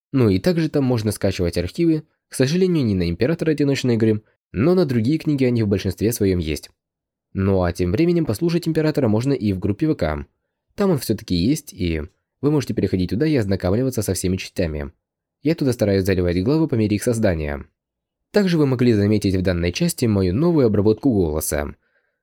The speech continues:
Голос мой сам не особо изменился, потому что здесь эквализации практически никакой нет, но я постарался по большей части убрать посторонние шумы.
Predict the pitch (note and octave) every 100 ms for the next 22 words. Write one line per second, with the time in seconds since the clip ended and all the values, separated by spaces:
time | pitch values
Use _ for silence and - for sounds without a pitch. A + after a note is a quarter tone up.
0 | _ _ - G#2+ A#2 G#2+ G#2+ G2 G2+ F2+
1 | F#2 F2 F2 E2 E2 D3+ F#3 F3+ D#3 D3
2 | D3 _ _ - G#3+ G#2+ G2+ G#2 - G#2
3 | G2+ G2 G2 - F#2+ - G#2 - F#2+ F#2+
4 | G2 F#2+ F#2+ - _ _ _ _ _ -
5 | C#3 F#3+ F3 D3 B2 B2 A#2 F3 C#3 G2+
6 | F2 F2 D#3+ E3+ B2 G#2 G2+ - - F2
7 | F2 G#2 - G#2 D2 C#2